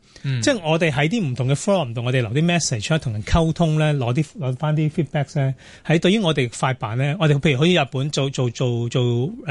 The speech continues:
Speaker 2: road show，做 trade show 嗰陣時候，我哋俾一百，超過一百個人試過，有男有女，有老有嫩。而出嚟嘅效果，平均唔需要十分鐘就可以上到板玩到。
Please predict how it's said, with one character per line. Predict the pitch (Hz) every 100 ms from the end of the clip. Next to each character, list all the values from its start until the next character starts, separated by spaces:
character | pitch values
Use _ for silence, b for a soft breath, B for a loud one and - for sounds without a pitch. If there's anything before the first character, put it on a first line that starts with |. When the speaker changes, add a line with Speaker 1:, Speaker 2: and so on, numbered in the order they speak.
| 120 117
Speaker 2:
road | 143 160 160
show， | 160 151 208
做 | 135
trade | - 160
show | 151 143
嗰 | 143
陣 | 127
時 |
候， | 104 - _ _ _ _ _ _ _ - B B B B
我 | 160
哋 | 156
俾 | 151
一 | 147 208 -
百， | 139 -
超 | - - 240
過 | 214 170
一 | 175 -
百 | 117
個 | -
人 | 113
試 | - 120
過， | 123
有 | 139 123 131
男 | 127 101
有 | 110 110 123
女， | 117 135
有 | 151 110 120 139
老 | 113 120
有 | 135 107 123
嫩。 | 117 107 85 _ b b b b - -
而 | - 127
出 | -
嚟 | 214 131
嘅 | 139
效 | 135 123
果， | 123 131 -
平 | 127 113 120
均 | 175 190 220 _
唔 | 131 110
需 | 113 190
要 | 151
十 | 135
分 | - 151 147
鐘 | 151 180
就 | -
可 | - 131
以 |
上 | - 113
到 | 113
板 | - 113
玩 | 117 98 107
到。 | 101